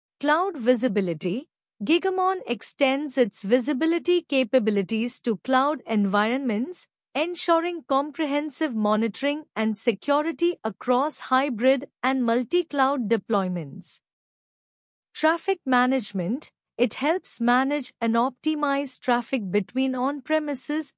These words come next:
and cloud environments. Seven, incident response. Forensic analysis.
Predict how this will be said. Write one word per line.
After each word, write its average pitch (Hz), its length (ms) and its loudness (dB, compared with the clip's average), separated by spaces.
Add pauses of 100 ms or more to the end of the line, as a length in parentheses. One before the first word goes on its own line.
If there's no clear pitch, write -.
and 254 240 2
cloud 269 400 2
environments. 233 1120 0 (1120)
Seven, 320 540 0 (120)
incident 330 640 -2
response. 208 840 -2 (1120)
Forensic 359 800 0 (100)
analysis. 226 840 0